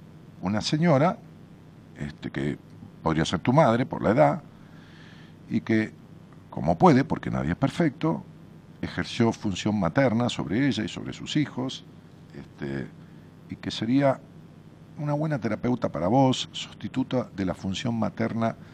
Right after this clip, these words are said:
que en cierta manera no tuviste, pero habilitándote, porque la función, no importa si es una mujer o un hombre, pero en este caso habilitándote, una madre madre que parió y que todo eso,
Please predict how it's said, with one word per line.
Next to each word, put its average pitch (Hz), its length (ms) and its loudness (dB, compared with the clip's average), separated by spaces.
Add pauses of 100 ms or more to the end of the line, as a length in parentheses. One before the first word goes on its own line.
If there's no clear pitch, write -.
(200)
que 104 100 -4
en 101 100 0
cierta 165 460 0
manera 85 400 0
no 104 180 0
tuviste, 107 680 -2 (400)
pero 107 220 4
habilitándote, 110 1160 4
porque 64 200 -6
la 65 80 -4
función, 90 540 2
no 90 80 0
importa 85 280 0
si - 120 -6
es - 60 -10
una 71 120 -4
mujer 76 300 -6
o 78 40 -4
un 78 100 -2
hombre, 80 300 -2 (420)
pero 80 280 0 (100)
en 98 100 -2
este 113 180 -4
caso 135 380 0 (340)
habilitándote, 95 1120 2
una 90 140 2
madre 107 340 6
madre 87 440 8
que - 120 -4
parió 98 640 8
y 71 80 2
que 65 120 -6
todo 101 280 2
eso, 110 340 0